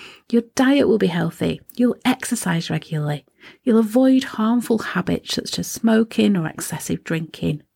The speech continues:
practicing good sleep hygiene, and avoiding destructive habits. And you won't struggle with doing the right thing for yourself.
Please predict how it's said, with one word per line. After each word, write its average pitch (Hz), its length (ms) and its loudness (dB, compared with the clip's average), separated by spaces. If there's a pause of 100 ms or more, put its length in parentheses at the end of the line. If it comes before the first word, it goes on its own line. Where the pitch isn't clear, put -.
(120)
practicing - 560 0
good 196 240 2
sleep - 320 -2
hygiene, 156 580 -4 (240)
and 220 360 4
avoiding 180 580 0
destructive - 680 -8
habits. - 520 -8 (640)
And 269 400 4 (300)
you 220 160 2
won't 254 260 4
struggle 196 580 0
with - 120 -10
doing 175 180 0
the 175 100 -2
right 190 320 0
thing 180 200 0
for 160 120 -10
yourself. 156 640 -10